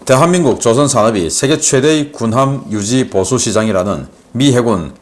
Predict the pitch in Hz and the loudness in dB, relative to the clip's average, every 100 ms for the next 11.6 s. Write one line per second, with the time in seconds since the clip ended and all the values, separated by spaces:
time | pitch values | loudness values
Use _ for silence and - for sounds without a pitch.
0 | - 151 147 120 76 - - 107 107 113 | 0 4 6 4 0 -6 0 0 2 -2
1 | 113 131 113 110 113 101 - 90 80 - | -2 -2 0 0 0 -2 -4 -6 -8 -10
2 | - - _ - - - - - 160 175 | -12 -18 _ -20 -20 -20 -20 0 2 4
3 | 139 110 135 156 113 87 92 117 143 117 | 2 0 0 2 2 0 -2 -2 -2 0
4 | 113 135 110 73 - - 123 117 127 151 | 0 0 0 0 -4 -4 -2 0 0 -2
5 | 143 - 107 110 120 135 123 101 78 - | -2 -4 -4 -2 -2 0 0 0 -2 -2
6 | 107 101 101 71 95 - _ - 135 151 | -2 0 -2 -4 -8 -14 _ -14 -2 2
7 | 139 135 127 80 - 139 131 156 151 139 | 2 2 -2 -2 -4 -2 2 0 0 -4
8 | 104 117 131 110 98 117 92 69 - - | -2 -2 -2 -2 -2 -2 -2 -4 -14 -14
9 | - - 135 85 - 104 113 113 113 98 | -4 0 2 2 0 0 2 0 0 0
10 | 92 95 69 - - _ 104 98 117 107 | 0 0 -4 -8 -20 _ -4 -2 0 0
11 | 104 95 87 82 76 - | 0 -2 -4 -6 -10 -12